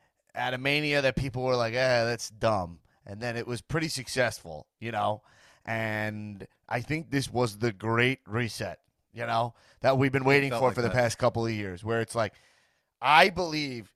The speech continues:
Speaker 1: W W E matters for right now. We'll see what happens. W W E matters again. And I think that's a beautiful thing.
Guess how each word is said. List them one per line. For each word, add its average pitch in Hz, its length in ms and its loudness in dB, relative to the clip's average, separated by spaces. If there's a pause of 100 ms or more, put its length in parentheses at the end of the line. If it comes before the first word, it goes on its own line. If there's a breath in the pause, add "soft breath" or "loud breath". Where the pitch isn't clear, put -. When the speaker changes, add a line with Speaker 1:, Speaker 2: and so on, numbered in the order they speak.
(160)
Speaker 1:
W 143 220 2
W 131 200 -2
E 127 40 -4
matters 120 560 -2 (140)
for 131 220 2
right 156 200 6
now. 107 420 4 (140)
We'll 127 140 -4
see 147 140 -4
what 156 120 2
happens. 110 440 0
W 135 280 0
W 135 140 -2
E - 20 -2
matters 123 480 2
again. 107 440 -6 (500 soft breath)
And 135 360 10
I 139 160 8
think 135 180 4
that's 143 200 4
a 135 40 2
beautiful 110 420 2
thing. 98 260 -4